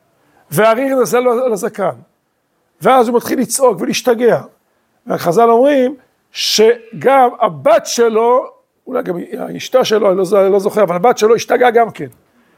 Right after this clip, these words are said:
אלה דופקים בחוץ וזה דופק מבפנים, כל אחד דופקים לו על הראש. ואז הוא אומר, "הבאתם את זה להשתגע עליי, חסר משוגעים אנוכי?" צלקו אותו. אומרים לו,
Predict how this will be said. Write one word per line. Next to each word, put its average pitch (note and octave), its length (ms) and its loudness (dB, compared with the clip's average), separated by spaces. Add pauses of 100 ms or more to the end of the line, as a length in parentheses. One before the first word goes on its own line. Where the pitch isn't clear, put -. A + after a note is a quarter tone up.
(360)
אלה D4 180 2
דופקים C4+ 340 -4
בחוץ B3+ 340 0
וזה B3 200 2
דופק B3 260 0
מבפנים, C4 520 -6
כל - 160 4
אחד B3 140 -2
דופקים D#4+ 360 -6
לו D4+ 80 2
על B3+ 100 2
הראש. G#3+ 500 -2 (520)
ואז G3 160 0
הוא G#3 60 -2
אומר, A3+ 120 2
"הבאתם A3 240 0
את F#3+ 40 -4
זה G#3 100 2
להשתגע G3 400 2
עליי, E3 160 2
חסר G#3+ 240 0
משוגעים G#3+ 400 2
אנוכי?" B3 320 0 (300)
צלקו D4+ 360 2
אותו. G3+ 300 -2 (360)
אומרים C4+ 380 0
לו, D4+ 240 4